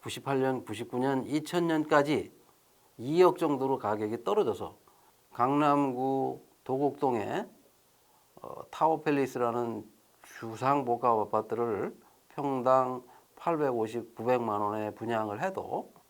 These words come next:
육십 프로, 칠십 프로 아무도 그걸 사려고 하거나 분양받으려고 하지 않았습니다. 김대중 정부에서 분양가 상한제를 한시적으로 폐지를 하고, 그 이천구십구 년도에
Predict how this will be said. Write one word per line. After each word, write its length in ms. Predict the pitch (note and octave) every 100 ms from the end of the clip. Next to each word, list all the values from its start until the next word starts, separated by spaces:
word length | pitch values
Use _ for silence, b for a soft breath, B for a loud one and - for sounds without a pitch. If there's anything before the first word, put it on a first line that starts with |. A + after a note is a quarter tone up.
| -
육십 340 | C#3+ C#3+ F#3
프로, 200 | - C#3+
칠십 320 | C3+ A#2+ G#2+ -
프로 240 | C3+ B2
아무도 680 | B2+ A3+ C4 A#3+ A#3 F3+ -
그걸 300 | A2+ A#2+ A#2
사려고 540 | - E3+ C3+ A#2 A#2 -
하거나 420 | A2 G#2+ A2+ A2+
분양받으려고 800 | - C3+ C#3+ G#2+ G#2 G2 F#2+ G2
하지 180 | B2 A2
않았습니다. 600 | F#2+ F#2 - - - - _ _ _ -
김대중 800 | A#2+ A#2+ A#2+ B2+ A#2+ A#2+ A#2 - _ _
정부에서 1300 | B2 B2+ B2 A#2+ F#2 G3 C#4+ A#3 - D3 G#2+ F#2+ F3+ - B B B B B _
분양가 520 | - A2+ C3+ C3 B2 A#2
상한제를 800 | A#2+ A2+ A2 G2+ G2 A2 F#3+ -
한시적으로 720 | - D3+ D3+ C#3 B2 G#2 G#2+
폐지를 380 | - E3 D3 C3
하고, 320 | A#2+ C#3 G2+ - _ _ _ b b b b b b b
그 160 | - G#3
이천구십구 1400 | F#3 F3+ - G3 F#3+ F#3+ F#3+ F#3+ F#3 F3+ - C3+ D#3 F3+
년도에 1160 | F#3 F3+ F3+ F3 E3+ D#3+ E3 F3+ A2+ C3 B3